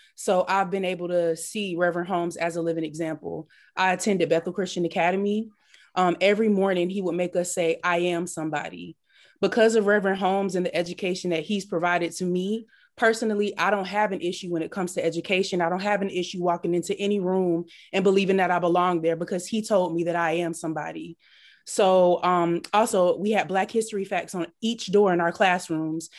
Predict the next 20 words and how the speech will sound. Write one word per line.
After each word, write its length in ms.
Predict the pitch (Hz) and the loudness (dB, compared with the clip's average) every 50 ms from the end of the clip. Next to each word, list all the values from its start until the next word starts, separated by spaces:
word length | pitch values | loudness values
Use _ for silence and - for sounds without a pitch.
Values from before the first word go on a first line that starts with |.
| - - - - _ - | -20 -20 -20 -8 _ 2
Every 260 | 202 214 214 240 233 | 2 2 2 2 2
day 220 | 196 220 214 208 | 4 4 4 4
I 80 | 185 202 | 4 2
saw 260 | - - 190 175 175 | 2 2 2 0 2
Thurgood 440 | - - 185 190 185 175 190 180 - | 2 2 2 2 2 2 0 0 0
Marshall 580 | 175 180 185 185 185 - 165 156 151 156 - - | 2 0 0 0 -2 -4 -4 -4 -4 -6 -6 -4
on 140 | 175 175 180 | -2 0 0
my 180 | 180 185 180 | 2 2 0
door 220 | 175 175 175 170 160 | 0 0 0 0 0
in 80 | 165 | 0
my 140 | 170 175 180 | -2 -2 -4
classroom. 720 | 175 - 165 160 165 - - - 165 160 156 156 165 165 - _ _ _ _ _ | -2 -2 -4 -4 -4 -6 -8 -8 -6 -6 -4 -4 -4 -6 -8 _ _ _ _ _
Because 300 | 190 185 - 220 196 190 | -2 2 2 2 2 2
of 80 | 180 165 | 2 2
that, 160 | 185 170 175 | 2 2 4
I 140 | 175 175 175 | 2 2 2
am 120 | 170 165 | 2 0
a 60 | 160 | 0
lawyer 320 | 160 165 165 165 160 156 156 | 2 4 4 4 2 0 -4
today. 400 | - 156 151 - - - 170 | -4 -6 -8 -8 -8 -12 -16